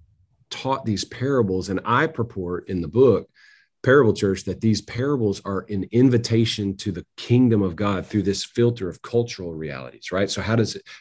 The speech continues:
how does it feel to be a part of the kingdom of God? So he's, he's responding to his disciples, right? And when they're talking about, "How many times do I have to forgive somebody? Seven times?" Well, and Jesus is like, "How about seventy times seven? Who cares?"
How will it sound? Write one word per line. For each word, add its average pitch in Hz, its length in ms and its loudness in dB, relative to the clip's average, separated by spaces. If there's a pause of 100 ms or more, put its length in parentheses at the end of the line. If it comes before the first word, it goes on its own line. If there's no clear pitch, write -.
how 123 100 0
does 123 100 6
it 104 100 2
feel 131 360 4
to 110 80 2
be 101 140 2
a 98 80 0
part 101 240 -4
of 90 80 -6
the 95 80 -12
kingdom 101 320 -2
of 78 100 -14
God? 101 460 -4 (180)
So 120 160 2
he's, 120 200 4 (200)
he's 127 220 0
responding 117 640 0
to 117 100 0
his 107 140 2
disciples, 101 600 -6
right? 95 240 -2
And 107 80 -2
when 101 120 4
they're 101 200 4
talking 98 260 -2
about, 87 120 -4
"How 131 80 2
many 151 120 6
times 143 200 0
do 131 80 -2
I 131 60 0
have 131 100 -4
to - 80 -14
forgive 113 320 -4
somebody? 90 540 -10 (280)
Seven 147 300 2
times?" 147 380 0
Well, 92 240 -2 (420)
and 104 100 0
Jesus 117 220 4
is 101 60 -2
like, 98 140 0
"How 135 80 0
about 180 120 -2
seventy 151 380 0
times 101 280 -4
seven? 80 280 -10
Who 127 100 -2
cares?" 147 400 -2